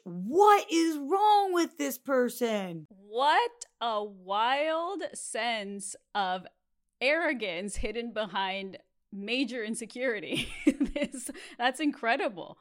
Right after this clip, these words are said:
Speaker 2: That's, uh, Mister Mike Shea. Thank you so much for sharing that. And look at you dodging that bullet.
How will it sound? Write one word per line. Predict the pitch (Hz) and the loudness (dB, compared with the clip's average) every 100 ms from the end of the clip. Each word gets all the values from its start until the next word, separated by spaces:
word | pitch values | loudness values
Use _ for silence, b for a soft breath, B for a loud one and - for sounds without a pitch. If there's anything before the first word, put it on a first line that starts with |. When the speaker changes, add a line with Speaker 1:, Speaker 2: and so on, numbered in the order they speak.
| _ - | _ 0
Speaker 2:
That's, | 240 247 | 0 0
uh, | - - 214 196 - | -8 -2 0 0 -2
Mister | 220 294 - 269 | -2 -2 -4 -6
Mike | 233 254 | -4 -6
Shea. | - 269 214 | -4 -4 -2
Thank | 240 269 | -2 -2
you | 277 | -4
so | 240 254 | -4 -4
much | 240 220 247 | -2 -4 -6
for | 180 | -12
sharing | - 233 311 185 | -8 -4 -4 -4
that. | 151 151 165 - | -6 -6 -6 -6
And | 202 202 202 196 b b b | -4 -2 -2 -4 b b b
look | 254 320 | 0 0
at | 320 | -2
you | 269 233 | -4 -2
dodging | 220 202 190 175 | 0 0 -2 -4
that | 165 151 | -4 -4
bullet. | 160 143 123 | -8 -6 -8